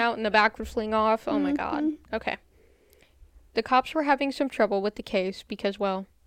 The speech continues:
Speaker 1: it's two thousand seven, and like Kirsten said, technology hasn't even been close to perfected.
Speaker 2: Mm-hmm.
Speaker 1: You know what I mean?
Speaker 2: Yeah.
Speaker 1: They have, there have been no new follow-ups, arrests, or persons of interest, or anything since the attention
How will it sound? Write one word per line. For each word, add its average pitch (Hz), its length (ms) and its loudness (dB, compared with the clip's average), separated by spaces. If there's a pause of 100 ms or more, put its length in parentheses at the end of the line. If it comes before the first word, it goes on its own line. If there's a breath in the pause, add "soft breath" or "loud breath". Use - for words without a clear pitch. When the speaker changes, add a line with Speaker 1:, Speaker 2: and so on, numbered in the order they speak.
(140)
Speaker 1:
it's - 120 -20
two 240 140 -2
thousand 226 380 0
seven, 208 360 -2 (640 soft breath)
and 196 240 -4
like 185 240 -6
Kirsten - 280 -4
said, 196 240 -2
technology 240 640 0
hasn't 220 480 -2
even 202 260 -2
been 196 180 -4
close 196 340 -8
to - 100 -12
perfected. 262 480 -8 (120)
Speaker 2:
Mm-hmm. 302 280 2 (180)
Speaker 1:
You 240 80 -6
know 233 80 -4
what 233 80 -4
I - 20 -2
mean? 247 180 -4 (100)
Speaker 2:
Yeah. - 260 -4 (640 loud breath)
Speaker 1:
They 233 140 2
have, 247 200 4 (600)
there 226 140 2
have 214 140 4
been 196 160 0
no 285 320 2 (160)
new 240 300 4
follow-ups, 185 720 0 (140)
arrests, 202 520 -2
or - 180 -18
persons 247 360 0
of 233 80 2
interest, 202 480 -2
or - 160 -10
anything 240 460 0
since 208 260 -4
the 202 80 -2
attention 208 480 -4